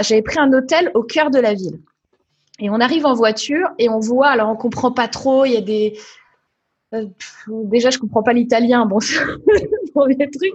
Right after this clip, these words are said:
mais on comprend pas trop et on se retrouve dans des rues. Euh, on a dû prendre un sens interdit à un moment. Le G P S marche pas parce que c'est des toutes petites rues et, et tu sais pas où t'es.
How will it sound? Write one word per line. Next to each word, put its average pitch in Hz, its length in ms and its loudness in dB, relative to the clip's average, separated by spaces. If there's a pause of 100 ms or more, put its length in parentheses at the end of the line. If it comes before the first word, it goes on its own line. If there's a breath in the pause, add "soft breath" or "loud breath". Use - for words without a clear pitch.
mais 247 120 2 (600 loud breath)
on 254 120 0
comprend 330 340 -4
pas 285 160 2
trop 392 260 -6
et 330 80 -4
on 269 100 -2
se 262 140 -10
retrouve 311 320 -10
dans 277 160 0
des 262 220 4
rues. 349 300 2 (640 loud breath)
Euh, 220 380 2
on 233 100 -2
a 240 100 4
dû 247 120 -4
prendre 285 240 0
un 226 80 2
sens 262 220 -4
interdit 269 420 0
à 247 60 2
un 233 40 0
moment. 240 420 0
Le 233 160 4
G 254 180 0
P 311 140 -4
S 294 320 2
marche 254 340 0 (120)
pas 277 200 2
parce 220 160 -6
que - 80 -6
c'est 196 160 -8
des 214 120 -6
toutes - 280 -20
petites 285 400 -8
rues 302 380 -4 (520 loud breath)
et, 214 680 2
et 214 60 -6
tu - 100 -10
sais - 160 -2
pas 254 160 2
où 247 120 2
t'es. 262 320 0